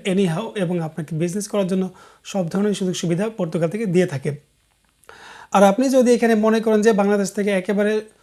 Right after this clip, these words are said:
শুধুই বিজনেস করার জন্য আসবেন এবং বিজনেস, আহ, এক-, ক্যাটাগরিতে যে ভিসা আছে সেই ভিসাতেই আপনি বাংলাদেশ থেকে আসতে চান,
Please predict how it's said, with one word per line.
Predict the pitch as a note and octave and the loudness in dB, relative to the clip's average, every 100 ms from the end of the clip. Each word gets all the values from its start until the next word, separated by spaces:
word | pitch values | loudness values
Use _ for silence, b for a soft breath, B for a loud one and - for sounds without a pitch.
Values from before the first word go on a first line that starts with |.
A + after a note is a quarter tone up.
| - | -6
শুধুই | - F#3+ A#3+ | 0 2 2
বিজনেস | A3+ G#3 G#3 | 2 2 0
করার | G#3 G3+ | 0 0
জন্য | F#3 F#3 | 2 2
আসবেন | F#3 F3 E3 F3+ | 2 0 0 0
এবং | F3 F3 F3 - _ - | 0 -2 -6 -12 _ 0
বিজনেস, | F3 F#3+ G#3+ G#3 | 2 4 2 0
আহ, | - F#3+ F3+ F3 B B - | -2 0 0 -4 B B -8
এক-, | F3 - G3 | -8 -6 -2
ক্যাটাগরিতে | F#3 F#3+ F3 F#3 F3+ F3+ | 2 4 4 4 4 2
যে | E3 G3 - A3+ G3 | 0 -4 -8 -12 -4
ভিসা | E3+ D#3+ F#3 | -2 0 0
আছে | D#3 F#3 - B | -2 -8 -10 B
সেই | - G3 F#3+ | -8 -2 0
ভিসাতেই | D#3+ F3+ G#3+ G#3 G3+ G#3 - | 0 0 0 4 2 2 -4
আপনি | F#3 F3+ | -4 -2
বাংলাদেশ | E3 E3+ E3 - | -2 -2 -4 -6
থেকে | F3 E3 | -6 -6
আসতে | D#3 - F3 | -8 -8 -6
চান, | F3+ | -4